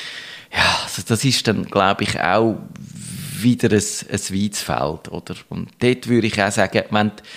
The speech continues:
Videofilm hast, wo du ab Fernsehen aufgenommen hast, dann such die einfach aus anderen Quellen, aber deine Heim-, und,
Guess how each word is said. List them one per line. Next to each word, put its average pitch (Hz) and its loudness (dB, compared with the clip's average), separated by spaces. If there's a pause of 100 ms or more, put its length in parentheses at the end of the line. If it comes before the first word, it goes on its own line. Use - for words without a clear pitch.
(640)
Videofilm 143 2
hast, 120 2
wo 110 0
du - -12 (320)
ab - -2
Fernsehen 151 6
aufgenommen 120 4
hast, 110 2
dann 101 0
such 110 0
die 104 0
einfach 90 2
aus 98 -4
anderen 101 2
Quellen, 98 0
aber 104 0
deine 104 0
Heim-, 113 2 (1080)
und, 139 4